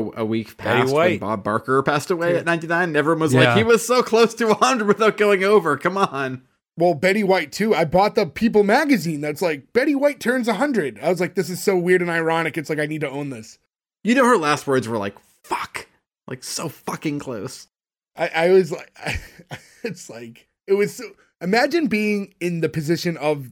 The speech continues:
Speaker 3: the magazine and, like, it's out, it's ready, it's hitting stores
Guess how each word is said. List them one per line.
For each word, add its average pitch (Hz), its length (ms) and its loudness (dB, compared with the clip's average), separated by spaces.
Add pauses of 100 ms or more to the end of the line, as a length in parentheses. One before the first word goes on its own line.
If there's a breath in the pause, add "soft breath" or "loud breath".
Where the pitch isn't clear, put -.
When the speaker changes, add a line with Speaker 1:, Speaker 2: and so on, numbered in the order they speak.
(120)
Speaker 3:
the - 80 0
magazine 143 760 -4
and, 147 180 -8
like, 131 220 -6 (540)
it's 190 200 0
out, 185 320 0
it's 143 160 -10
ready, 175 440 -2 (260 soft breath)
it's - 160 -10
hitting 196 240 0
stores 185 600 0